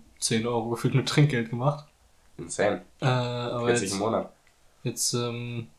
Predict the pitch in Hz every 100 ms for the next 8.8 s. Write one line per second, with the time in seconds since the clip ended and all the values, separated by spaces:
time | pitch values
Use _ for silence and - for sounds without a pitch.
0 | _ _ _ _ _ - 117 - - -
1 | 120 127 123 113 107 110 110 107 117 -
2 | - - - 98 113 113 113 107 - 110
3 | 110 110 113 113 113 113 113 104 117 113
4 | - - - - 123 110 117 113 117 113
5 | 113 113 110 110 110 110 - - - -
6 | - - - - _ _ - - _ -
7 | - - - - - 123 113 113 110 107
8 | 104 104 98 104 101 101 101 101